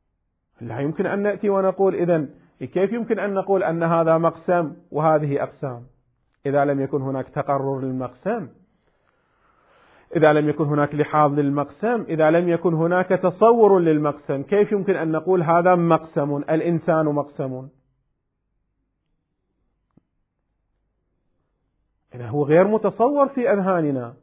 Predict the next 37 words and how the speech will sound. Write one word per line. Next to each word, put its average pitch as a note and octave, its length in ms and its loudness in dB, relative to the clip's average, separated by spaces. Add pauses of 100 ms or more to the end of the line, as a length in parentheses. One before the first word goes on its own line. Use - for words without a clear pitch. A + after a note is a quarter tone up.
(160)
إذا D#3+ 140 2
هو E3 320 4 (480)
لا D#3+ 280 6
وجود E3+ 460 2
ذهني G#3+ 460 4
له A#3+ 340 4
إلا B3+ 240 4
في B3 120 -2
ضمن A3 240 0
أقسامه، E3 760 -2 (160)
إلا F3+ 180 4
في E3+ 140 -2
ضمن F3+ 360 0
ال-، D#3+ 320 -6
مثلًا D#3+ 220 0
الرجل E3 220 0
والمرأة، C3 500 -2 (460)
فليس G#3+ 480 4
في F3+ 220 0
ذهننا G#3+ 480 2
إلا A3 180 6
الرجل G3 300 6
والمرأة D#3 380 2
معنى C3+ 280 -6
ذلك، C#3 300 -10 (120)
فكيف G#3+ 300 2
يمكن A3 260 0
أن G3+ 140 -6
نقول G3 320 -2
أن E3+ 200 -6
هناك F3 400 -4
لهما E3+ 420 -4
مقسم؟ D3 460 -6 (680)
ما C#3+ 100 -6
هو D3+ 160 -2
هذا B2 160 -6
المقسم؟ B2+ 400 -12